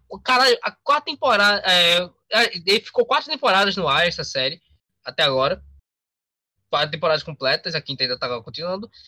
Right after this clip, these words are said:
E as quatro são maravilhosas, cara. E eu vou, e eu tô falando aqui de Brooklyn Nine-Nine.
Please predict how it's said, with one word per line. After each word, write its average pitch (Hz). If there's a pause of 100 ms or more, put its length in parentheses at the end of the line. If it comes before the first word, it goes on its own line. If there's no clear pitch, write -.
(240)
E 262 (180)
as -
quatro 240 (320)
são -
maravilhosas, 330
cara. 196 (680)
E 214
eu 247
vou, 302
e 240
eu 262
tô 285
falando 277
aqui 247
de 214 (440)
Brooklyn 294
Nine-Nine. 247